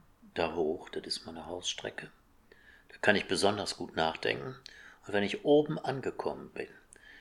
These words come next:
sitze ich auf der Bank und diktiere in das iPhone, was ich an Resultaten des Nachdenkens auf dem Berg Hochweg rausgefunden habe. Und es überlebt auch manchmal häusliche Nachreflexion. <laughs>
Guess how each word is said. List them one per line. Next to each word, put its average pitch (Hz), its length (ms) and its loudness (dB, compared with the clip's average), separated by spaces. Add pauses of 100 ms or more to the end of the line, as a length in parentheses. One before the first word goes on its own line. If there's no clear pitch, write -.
(160)
sitze - 320 -4
ich 107 80 0
auf 92 120 2
der 95 120 4
Bank 92 280 2
und - 160 -2
diktiere 123 420 2
in 110 60 -2
das - 200 -2
iPhone, 98 600 2
was 90 140 -2
ich - 240 -4
an 87 160 -4
Resultaten 90 680 0
des - 200 -6
Nachdenkens 90 540 0
auf 82 120 -2
dem 78 220 -8
Berg 85 280 0 (460)
Hochweg 85 880 6 (400)
rausgefunden - 680 2
habe. - 320 -12 (720)
Und - 200 -4
es 92 160 2
überlebt 107 600 6
auch 117 180 0
manchmal 104 760 -4 (180)
häusliche 95 720 6
Nachreflexion. 90 1200 6 (100)
<laughs> 131 1000 6